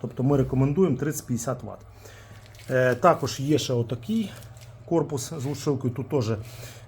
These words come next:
е, на, е, вісімсот п'ятдесят дев'ятсот сорок мегагерц завада, е, стоїть, е, модуль п'ятдесятиватний, вона трішки більша за рахунок того, що на ній дві антени, е, в,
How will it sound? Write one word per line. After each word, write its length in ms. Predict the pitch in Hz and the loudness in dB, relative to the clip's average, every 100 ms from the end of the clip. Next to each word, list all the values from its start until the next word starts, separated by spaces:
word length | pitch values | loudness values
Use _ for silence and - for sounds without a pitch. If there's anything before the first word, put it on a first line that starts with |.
| - | -6
е, 1080 | 123 120 120 117 117 110 107 107 104 104 104 | 0 2 4 2 2 0 -2 -2 -2 -2 -2
на, 520 | 117 135 135 127 104 - 131 | 0 4 6 4 0 -6 -4
е, 160 | 117 | -2
вісімсот 580 | 113 113 127 - 143 - - - | 0 0 0 0 -2 -2 -16 -8
п'ятдесят 400 | 120 120 120 127 | -4 -2 -2 0
дев'ятсот 320 | 127 123 123 | 0 -2 -4
сорок 300 | - 127 113 | -2 -2 0
мегагерц 380 | 127 135 196 208 | -2 0 0 -2
завада, 380 | 185 185 175 165 - - - - - 127 | 2 4 4 2 -6 -18 -18 -18 -14 -4
е, 180 | 135 123 | -2 -2
стоїть, 520 | - 143 143 127 - | -4 -6 -4 -6 0
е, 200 | 127 123 | 0 2
модуль 640 | 135 127 117 123 120 117 | 2 2 2 2 4 2
п'ятдесятиватний, 840 | 117 120 113 - 123 143 147 131 117 | 0 -2 -2 0 2 4 4 2 0
вона 220 | 120 123 | 0 0
трішки 340 | 123 117 - | -2 -4 -4
більша 340 | 113 175 175 120 | -4 -2 -2 -2
за 140 | 120 | 0
рахунок 420 | 117 147 147 127 - - - - - - | -2 -2 0 0 -4 -16 -16 -16 -16 0
того, 220 | 151 147 | 6 6
що 180 | - 123 | 6 2
на 100 | 123 | 4
ній 280 | 135 131 107 | 4 4 2
дві 200 | 117 139 | 2 2
антени, 500 | 127 123 165 196 180 | 2 2 4 4 4
е, 120 | 151 131 127 120 117 113 113 110 104 | 0 -4 -2 0 2 2 0 -2 -2
в, 320 | 113 143 156 | 2 4 4